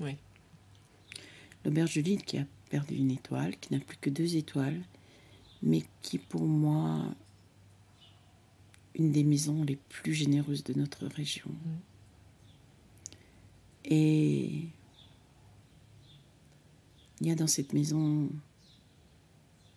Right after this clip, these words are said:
Speaker 2: un accueil extraordinaire. Et je me sens bien là-bas, au bord de l'eau, au bord de l'île.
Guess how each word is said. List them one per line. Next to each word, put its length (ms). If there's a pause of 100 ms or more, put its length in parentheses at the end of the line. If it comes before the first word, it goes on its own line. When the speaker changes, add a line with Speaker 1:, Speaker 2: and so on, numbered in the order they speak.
Speaker 2:
un 120
accueil 640 (160)
extraordinaire. 920 (2250)
Et 120
je 60
me 100
sens 200
bien 320 (500)
là-bas, 320 (680)
au 40
bord 240
de 120
l'eau, 220 (760)
au 80
bord 220
de 120
l'île. 420